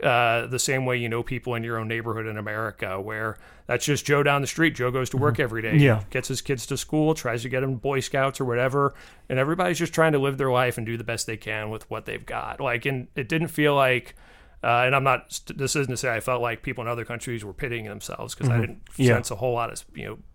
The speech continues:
Speaker 1: pity seeking anywhere. But, uh, you know, for having this horrible thing that happened to their country that they're still trying to clean up,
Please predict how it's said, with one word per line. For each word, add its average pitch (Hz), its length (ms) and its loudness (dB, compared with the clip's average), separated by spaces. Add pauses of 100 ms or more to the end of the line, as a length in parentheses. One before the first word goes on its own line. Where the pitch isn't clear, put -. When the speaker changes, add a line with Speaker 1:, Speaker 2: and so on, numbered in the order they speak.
(320)
Speaker 1:
pity 123 260 -4
seeking 117 400 -6
anywhere. 120 440 -4
But, 123 260 -2 (380)
uh, 127 280 6
you 147 120 2
know, 123 80 4
for 135 180 0
having 156 300 6
this 123 140 0
horrible 139 640 4 (580)
thing 170 280 8
that 113 120 0
happened 131 320 2
to 127 60 -2
their 113 100 -4
country 160 380 0
that 110 160 -4
they're 120 100 -6
still 160 300 0
trying 135 360 0
to 123 60 -2
clean 120 360 -2
up, 117 340 -2